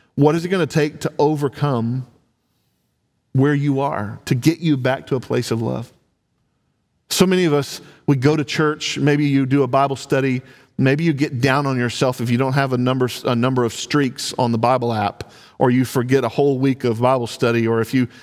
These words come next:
haven't been to church in two months, whatever the case may be. Listen, the thing is, is, uh, don't serve the Lord out of cold obligation. Be committed to Jesus because you love Him with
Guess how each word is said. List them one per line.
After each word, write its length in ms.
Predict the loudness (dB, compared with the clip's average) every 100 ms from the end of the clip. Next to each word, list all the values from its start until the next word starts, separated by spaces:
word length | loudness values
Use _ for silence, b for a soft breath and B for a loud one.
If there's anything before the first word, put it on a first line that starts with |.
| B
haven't 220 | 0 0
been 160 | 0 0
to 60 | 0
church 340 | 0 0 0
in 100 | -4
two 240 | 2 2
months, 540 | 2 0 -4 -6 -8 -10 _ _ _ _ _ _ _ _
whatever 320 | 0 2 2
the 80 | -2
case 300 | 0 0 0
may 160 | -2 0
be. 340 | 0 0 -4 -14 _ _ _ _ _ _ _ _ _ -2
Listen, 220 | 0 2
the 80 | 0
thing 240 | 0 0
is, 180 | 0 0
is, 220 | -2 -4 B B B -8
uh, 180 | -4 -2
don't 380 | 2 2 0
serve 400 | -6 0 2 2
the 80 | 0
Lord 220 | 0 2
out 120 | 2 0
of 160 | -6
cold 460 | -10 -2 0 2 0
obligation. 880 | -2 -2 0 2 2 -2 -6 -6 -12 _ _ _ _ _ _ _ _
Be 140 | 2 2
committed 600 | 2 2 4 2 2 0
to 80 | 0
Jesus 500 | 0 0 2 -2 -4
because 500 | -4 0 0 0 -4 B B
you 140 | 0 2
love 360 | 2 0 0
Him 160 | 0 -2
with 140 | -2